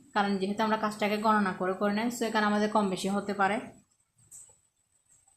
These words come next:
এখন আমি নেক্সট রাউন্ডে চলে যাব। নেক্সট রাউন্ডে যাওয়ার জন্য প্রথমে তিনটি চেন করব, এক, দুই, তিন,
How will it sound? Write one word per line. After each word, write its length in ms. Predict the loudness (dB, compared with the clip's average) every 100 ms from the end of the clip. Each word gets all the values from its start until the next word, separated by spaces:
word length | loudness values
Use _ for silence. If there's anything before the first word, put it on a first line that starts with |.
| _ _ _ _ _ _ _ _ _ _ _ _ _ _ _ _ _ _ _ -20 -20 _ _ _ _
এখন 140 | -4 -2
আমি 100 | 0 0
নেক্সট 180 | -2 0
রাউন্ডে 200 | 2 2 2
চলে 120 | 2 2
যাব। 80 | 0
নেক্সট 160 | -2 -2
রাউন্ডে 200 | 0 2 4
যাওয়ার 140 | 4 2
জন্য 120 | 0 -2
প্রথমে 220 | -2 -2
তিনটি 180 | -2 -2 -2
চেন 100 | -2 -2
করব, 160 | -2 0 -2
এক, 60 | -4 -6
দুই, 140 | -6 -4
তিন, 140 | -4